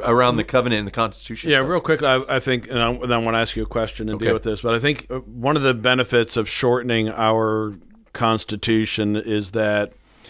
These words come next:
Speaker 2: you may actually be able to read it. You know, I mean, you, that you can. <laughs>
Speaker 1: Stop
Speaker 2: you,
Speaker 1: it.
Speaker 2: you're
Speaker 1: You
Speaker 2: far,
Speaker 1: can
Speaker 2: you're
Speaker 1: re-
Speaker 2: far better. You're far. You know what I mean? It's like, you know, you, you sign on to, like, you know, Apple, uh, updates. It's I O S, and there's, you know, then you're supposed,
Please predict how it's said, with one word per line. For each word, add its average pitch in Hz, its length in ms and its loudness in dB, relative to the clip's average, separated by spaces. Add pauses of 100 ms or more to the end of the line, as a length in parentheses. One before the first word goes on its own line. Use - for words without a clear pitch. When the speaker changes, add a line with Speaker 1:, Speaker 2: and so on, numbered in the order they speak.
(540)
Speaker 2:
you 120 120 0
may 139 240 4
actually 120 260 2
be 113 100 2
able 110 140 2
to 104 80 0
read 104 280 4
it. 95 200 0
You 131 140 2
know, 107 100 2
I 104 40 2
mean, 107 140 2
you, 113 120 2
that 113 160 0
you 131 180 2
can. - 400 -8 (100)
<laughs> - 80 -18
Speaker 1:
Stop 135 500 4
Speaker 2:
you, 127 60 -2
Speaker 1:
it. 123 40 2
Speaker 2:
you're 135 100 2
Speaker 1:
You 120 100 -2
Speaker 2:
far, 147 180 6
Speaker 1:
can 117 100 2
Speaker 2:
you're 135 80 6
Speaker 1:
re- 131 80 0
Speaker 2:
far 151 240 4
better. 131 320 4
You're 143 160 -6
far. 185 260 2
You 190 100 2
know 196 60 4
what 175 80 6
I 160 60 4
mean? 143 140 2
It's 143 160 0
like, 147 180 2
you 165 80 2
know, 143 60 4
you, 135 160 2
you 135 180 2
sign 135 340 4
on 123 260 4
to, 117 80 4
like, 110 260 4
you 120 280 -6
know, 113 60 2
Apple, 113 640 2
uh, 104 400 4 (320)
updates. 113 540 2
It's 104 160 -2
I 110 180 4
O 107 100 2
S, 104 240 2
and 110 120 0
there's, 110 200 0 (360)
you 131 80 2
know, 117 100 4
then 131 160 4
you're 127 80 0
supposed, 127 240 0